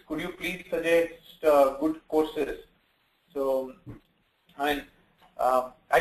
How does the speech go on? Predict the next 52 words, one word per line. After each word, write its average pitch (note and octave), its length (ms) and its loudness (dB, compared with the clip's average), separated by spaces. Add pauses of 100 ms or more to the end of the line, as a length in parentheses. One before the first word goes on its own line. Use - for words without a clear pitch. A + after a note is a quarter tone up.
(140)
I - 20 2
can G#3+ 140 2
take G3 160 4
that G3 100 8
up, F#3+ 140 4
Subbu. E3 260 -4
So, E3 320 2 (140)
you D3 100 -10
know, D3 160 2
if C#3+ 320 -8
you, E3+ 160 -8
if - 140 -10
you, D#3+ 180 -6 (100)
there D3 120 2
are D#3+ 40 0
a D3+ 40 0
lot D3+ 160 6
of, - 180 -8 (140)
lot D#3 220 6
of - 40 -8
courses D#3+ 300 -2
around, D3+ 340 4 (440)
uh, C3+ 200 6
business D3 260 -2
analysis. D3 500 -2 (180)
I C#3+ 160 4
I E3 180 2
B D#3 160 -2
A D#3+ 60 0
is C#3+ 240 -4
the, D3 320 0
uh, B2+ 280 6 (120)
this, C3+ 120 -6 (180)
the C3+ 120 -8
governing C#3 340 -2
body, C3 440 0 (240)
and C3+ 100 -8
there C#3 80 0
are C#3 40 2
a - 20 2
lot C#3+ 100 6
of C#3+ 100 -4
other C3+ 420 2 (340)
groups D3+ 400 -2 (100)
which, C#3+ 380 -8
which C#3 120 -6
will D3 120 -6
give C#3+ 180 -2
you D3+ 160 2
a C#3 40 6
lot C#3 220 8
of, - 60 -8